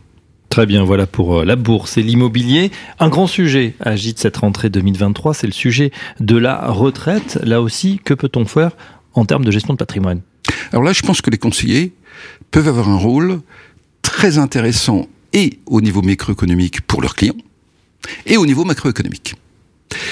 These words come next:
Speaker 2: Si on regarde bien, aujourd'hui, la moitié du cac quarante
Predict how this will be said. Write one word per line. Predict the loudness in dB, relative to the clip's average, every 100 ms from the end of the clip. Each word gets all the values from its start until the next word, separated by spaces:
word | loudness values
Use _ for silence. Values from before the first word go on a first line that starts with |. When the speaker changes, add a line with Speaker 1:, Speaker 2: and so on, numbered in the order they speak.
| -10 -12 -16 -20 _ _
Speaker 2:
Si | -2 2
on | 2
regarde | 2 2 0
bien, | 0 -2 -4 _ _ _ _ _ _ _ -2
aujourd'hui, | 0 2 0 -2 -4 -6 -16 _ _ _ -20 -20 _ -18 0
la | 2
moitié | 2 0
du | -2
cac | -2 -4
quarante | -4 -4 -2 -4 -6